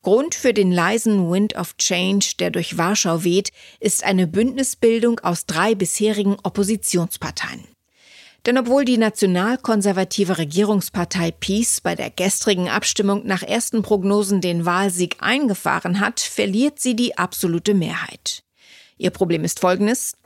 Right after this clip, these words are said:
Die peace dürfte es schwer haben, Partner für eine Regierungsbildung zu finden. Stattdessen könnte die Bürgerkoalition des ehemaligen europäischen Ratspräsidenten Donald Tusk mit dem christlich-konservativen Dritten Weg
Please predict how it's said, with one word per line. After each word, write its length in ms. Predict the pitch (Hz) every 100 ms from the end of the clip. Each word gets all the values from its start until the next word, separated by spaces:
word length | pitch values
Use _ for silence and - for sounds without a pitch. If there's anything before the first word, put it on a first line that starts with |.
| -
Die 80 | 165
peace 520 | - 190 240 - -
dürfte 300 | 214 - -
es 180 | - -
schwer 420 | - 160 170 185
haben, 360 | 202 208 277
Partner 500 | - 262 294 196 175
für 220 | - 190 190
eine 220 | 180 196
Regierungsbildung 840 | 202 185 170 170 - 170 165 180
zu 140 | -
finden. 340 | - 170 - - _ _ - - - -
Stattdessen 640 | - - - 302 240 262 - -
könnte 260 | 175 170 170
die 140 | 170
Bürgerkoalition 1160 | 170 208 262 185 - 190 175 196 - 214 226 202
des 240 | 170 - 220
ehemaligen 640 | 226 233 214 202 202 208
europäischen 680 | 185 175 165 165 180 170 175
Ratspräsidenten 920 | 180 190 - - 180 185 180 214 185
Donald 480 | 175 180 196 - -
Tusk 460 | 269 - - - -
mit 200 | 165 175
dem 120 | 175
christlich-konservativen 1400 | - 254 - 240 220 - 196 202 196 196 - 196 180
Dritten 380 | 165 170 - 170
Weg 300 | 190 214 -